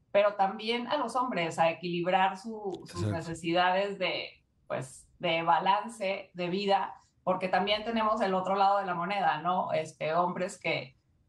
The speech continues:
Speaker 1: que están muy enfocados en su desempeño laboral y que también están veinticuatro siete en, en la oficina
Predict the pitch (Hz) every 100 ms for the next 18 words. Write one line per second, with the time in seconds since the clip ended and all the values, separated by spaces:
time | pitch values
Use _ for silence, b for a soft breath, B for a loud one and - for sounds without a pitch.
0 | _ - 160 156 165 170 175 175 185 196
1 | 175 214 226 214 214 170 180 190 226 180
2 | - 170 160 151 131 - - 175 160 165
3 | 180 196 202 175 160 165 170 196 196 170
4 | - 160 175 185 190 190 190 175 170 170
5 | 180 185 180 185 185 185 170 190 180 180
6 | 185 180 202 202